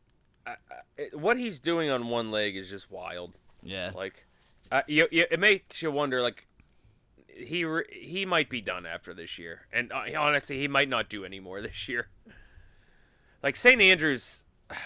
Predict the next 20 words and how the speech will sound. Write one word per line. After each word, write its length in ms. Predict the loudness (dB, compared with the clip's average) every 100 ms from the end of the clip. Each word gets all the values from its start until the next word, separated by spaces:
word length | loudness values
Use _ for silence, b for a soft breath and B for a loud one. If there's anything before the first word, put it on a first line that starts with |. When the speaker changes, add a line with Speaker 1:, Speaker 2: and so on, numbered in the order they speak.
| -14
Speaker 1:
<sighs> 640 | _ _ _ -20 -20 _ 0
I 100 | 2
don't 140 | 2
know. 60 | -2
I, 340 | 2 4 6
I 20 | 6
bet 160 | 6
he 80 | 6
does 220 | 4 2
Saint 260 | 2 -4 0
Andrews, 420 | -2 -2 -4 -6
but, 280 | -4 -4 -4 _ _ _ _ -10
uh, 160 | -10 -8
he, 320 | -12 -8 -8 -8
he 260 | -14 -12 -8
might 200 | -8 -12
be 100 | -20
done. 240 | -20 -20 -20 _ _ _ _ _ _ _ _ _ _ _ _ _ _ _ _ _ _ -16
I 100 | -16
don't 140 | -18